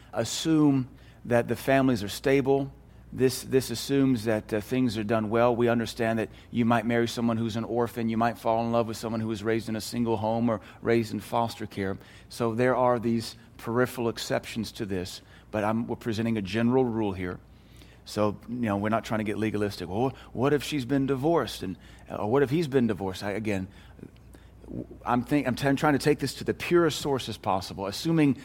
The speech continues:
the child came from mom and dad, the family's still together. I'm still modeling the great American atomic family that honored God. And there's all sorts of weirdness out there today that's just part of the curse. We, we'll adapt and adjust as we approach those situations individually.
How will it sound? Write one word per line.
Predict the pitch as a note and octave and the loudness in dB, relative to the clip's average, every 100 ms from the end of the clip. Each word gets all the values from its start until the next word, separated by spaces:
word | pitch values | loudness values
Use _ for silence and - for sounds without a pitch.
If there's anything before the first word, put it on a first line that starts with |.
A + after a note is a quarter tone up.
| - - - | -18 -20 -6
the | G#2 | -6
child | - C#3+ C#3 C3 | 0 4 4 2
came | C#3 C3 | 0 0
from | A#2+ G#2 | 0 2
mom | A2 A#2+ A2+ | 4 4 2
and | G#2+ | 2
dad, | B2 B2 | 2 2
the | A2 | 0
family's | - B2+ B2 A#2+ | -4 -2 0 -2
still | - A#2+ | -4 -4
together. | G#2+ G#2 A2 | -2 0 2
I'm | A2+ A#2 | 2 0
still | - F#3 | -2 0
modeling | C#3 C3+ C3 | 4 4 4
the | A#2 | 2
great | A#2+ B2 | 2 2
American | A2+ A#2+ A#2 A2+ | 4 2 2 0
atomic | G#2 B2 G#2+ G#2 | -4 -2 -2 -2
family | A2 G2+ F2 F#2 - - - | -2 -2 -2 -8 -14 -20 -4
that | A2 | 0
honored | A2 A#2+ A2+ F#2 | 4 4 2 2
God. | G2+ E2 E2 - - - - - - | 0 0 -6 -16 -20 -20 -20 -20 -14
And | - G#2 | -6 -2
there's | A#2+ | 4
all | B2+ | 4
sorts | C3+ D3 C3+ C3+ | 4 0 0 2
of | |
weirdness | A#2+ C3 B2 A#2 | 4 4 4 0
out | A#2+ A2 | 0 0
there | A2+ | -2
today | G#2+ G2+ G#2+ | -2 0 0
that's | G#2 G2+ | 0 -6
just | - G#2+ - | -8 -10 -2
part | A#2+ | 0
of | A2+ | 0
the | |
curse. | G#2+ - B2 A#2 - - - - - - - | -2 0 0 -2 -8 -16 -20 -20 -20 -18 -6
We, | A#2 | -2
we'll | G#2+ A#2+ A2+ | 2 4 4
adapt | G2 A2+ B2 - - | 2 2 0 -2 -6
and | A2 | -4
adjust | G#2 F#2 A#2+ A#2 - | -4 0 0 0 0
as | G#2+ G2 | -4 -2
we | G#2+ | -2
approach | G2+ - A#2 - | -2 -2 -4 -2
those | A2+ | -8
situations | - - - G#2 G2 - F#2 | -8 -10 -2 0 0 -2 -4
individually. | G2 F#2 F#2+ E2+ D#2+ | -4 -2 -4 -4 -10